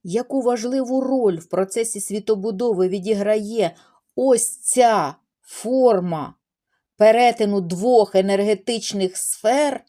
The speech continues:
можна сміливо припустити, що кам'яна могила — це зовсім не могила,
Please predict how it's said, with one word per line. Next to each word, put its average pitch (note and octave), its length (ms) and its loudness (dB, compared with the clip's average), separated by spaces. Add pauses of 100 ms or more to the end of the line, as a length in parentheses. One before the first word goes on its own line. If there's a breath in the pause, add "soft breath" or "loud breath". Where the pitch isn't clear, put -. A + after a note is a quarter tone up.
(1000 soft breath)
можна A#3 300 -2
сміливо B3 480 0
припустити, B3 800 -4
що G3 200 -6
кам'яна A3+ 560 -2
могила — A3 680 -4 (340 soft breath)
це G#3+ 160 -2
зовсім B3 500 -2
не B3+ 100 0
могила, G#3+ 720 -2